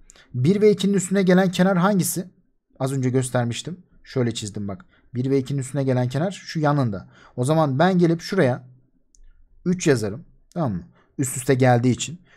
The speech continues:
Üçün arkasına da dördü yazarım. Tamam mı? Dediğim gibi bakın. Sen üstüne katlan-, katladığında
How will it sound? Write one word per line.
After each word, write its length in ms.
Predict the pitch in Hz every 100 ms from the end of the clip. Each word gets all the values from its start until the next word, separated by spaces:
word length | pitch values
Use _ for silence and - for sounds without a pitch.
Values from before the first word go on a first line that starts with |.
| _ 139
Üçün 200 | 131 202
arkasına 480 | 175 170 165 147
da 140 | 170 175
dördü 260 | 160 151
yazarım. 360 | 151 117 101 87 - _ _ _ _
Tamam 200 | 175 110
mı? 120 | 87 -
Dediğim 300 | 127 139 160
gibi 160 | 117 98
bakın. 260 | - 92 _ _ _ _ -
Sen 340 | 151 185 - _
üstüne 340 | 139 143 175
katlan-, 500 | 185 160 156 139 139
katladığında 840 | - - 131 127 123 127 131 220